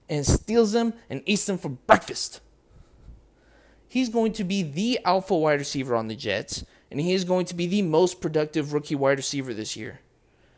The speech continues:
He fell to a perfect landing spot, and he will be this year's D K Metcalf. There is no doubt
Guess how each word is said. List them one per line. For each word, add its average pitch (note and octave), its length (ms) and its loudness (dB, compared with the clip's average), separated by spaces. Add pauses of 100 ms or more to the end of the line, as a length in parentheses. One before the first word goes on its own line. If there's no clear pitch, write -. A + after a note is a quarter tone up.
(200)
He A3+ 220 -2
fell G3 340 2
to G3 220 -2
a E3+ 100 2
perfect D#3 800 0
landing B2+ 460 -4
spot, G2+ 400 -6 (400)
and C3 100 -8
he D3+ 140 0
will F3+ 120 6
be G3 160 0
this E3+ 360 0
year's D#3 160 -2
D C#3+ 220 -4
K C#3 200 -6
Metcalf. - 640 -8 (560)
There D#3 140 2
is C3+ 140 0
no D#3+ 240 4
doubt D3+ 420 4